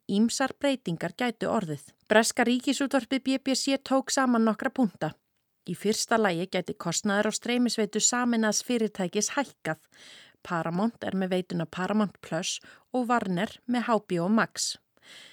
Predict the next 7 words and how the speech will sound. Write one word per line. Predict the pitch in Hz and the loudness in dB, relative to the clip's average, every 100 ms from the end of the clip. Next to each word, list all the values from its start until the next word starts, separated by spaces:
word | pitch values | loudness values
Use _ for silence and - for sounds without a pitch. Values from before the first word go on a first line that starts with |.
| _ | _
Þá | - 185 226 | 2 4 4
yrði | 233 208 202 | 2 2 0
líka | 214 - 208 | -2 2 2
meiri | 190 226 | 2 0
fjölbreytni | 214 175 175 - 226 247 233 | 0 -2 -2 -2 0 0 0
fyrir | 233 | 2
áhorfendur, | 180 175 202 214 233 | 0 0 -2 -2 -2